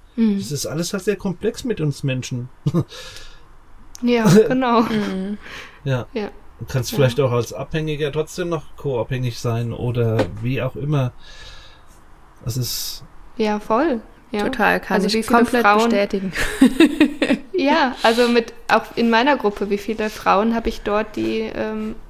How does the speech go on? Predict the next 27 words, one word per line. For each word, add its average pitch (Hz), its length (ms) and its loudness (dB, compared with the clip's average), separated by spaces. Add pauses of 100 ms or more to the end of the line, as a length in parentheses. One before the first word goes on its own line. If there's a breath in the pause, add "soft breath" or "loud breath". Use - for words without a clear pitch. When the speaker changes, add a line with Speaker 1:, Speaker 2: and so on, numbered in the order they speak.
(160)
Speaker 1:
ja, 233 420 0
auch - 140 -6
ein 214 160 -4
Thema 226 280 0
mit 220 180 -2
dem 226 100 -2
Essen 247 360 -2
haben 190 300 -6
zum 190 200 -8
Beispiel, 185 360 -8
auch - 120 2
eine 185 100 -2
Speaker 3:
Mhm. 175 140 -2
Speaker 1:
Form 190 220 -4
der 185 120 -8
Sucht, 185 300 -10
Speaker 2:
Mhm. 123 320 -6 (320)
Speaker 1:
ne? 214 180 -4 (500 loud breath)
Speaker 2:
Eigentlich 202 300 0
Speaker 1:
Ja. 220 80 2
Speaker 2:
ist 214 140 0
es 165 80 -10
alles 202 260 -2
immer 180 220 -2
nur 185 120 -4
ein 165 60 -4
Ausdruck, 170 540 -4